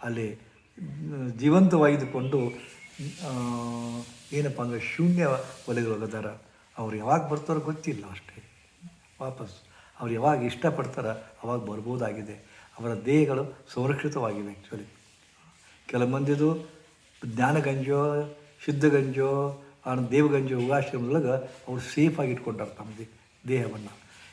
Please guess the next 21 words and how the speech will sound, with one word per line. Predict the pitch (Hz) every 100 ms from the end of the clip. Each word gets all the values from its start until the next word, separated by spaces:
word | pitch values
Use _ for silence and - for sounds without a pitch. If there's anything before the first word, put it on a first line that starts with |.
| -
ಇನ್ನು | 156 156
ಕೆಲವು | 156 147 147
ಮಂದಿ | 147 151 151 151 - - 123
ರಾಘವೇಂದ್ರ | 127 131 147 139
ಸ್ವಾಮೀಜಿ | 143 135 139 131 135 135
ಅಂತವರು, | 127 127 127 127 131 131 - - -
ಆನಂತರ | 131 123 117 117 113 113 110 - - -
ಚೂಳ್ಬುರ್ಕಿ | 156 151 139 131
ತಾತನಂಥವರು, | - 131 151 139 127 123 127 123 120 117 - - -
ಆನಂತರ | 127 127
ಯಡಿಯೂರು | 117 131 135
ಸಿದ್ಧಲಿಂಗೇಶ್ವರ, | 131 151 143 151 147 151 143 151 143 131 - - - _ 131
ಆ, | 127
ಸ್ವಾಮೀಜಿ | 117 131 147 143 127
ಅಂಥವರು | 120 117 117 135 120 120 - -
ತಮ್ಮ | 120 120
ದೇಹವನ್ನು | 113 143 170 135 123 127 113 - - -
ಸಮಾಜದಲ್ಲಿ | 123 131 147 151 120
ಸುರಕ್ಷಿತವಾಗಿಟ್ಟಿದ್ದಾರೆ. | - 135 - 131 117 117 113 107 110 110 - - - - -
ಸಂಕೇತ | 143 135 180 185 -
ಕೊಡ್ತಾರಂಥವ್ರು, | 113 113 104 101 - 104 -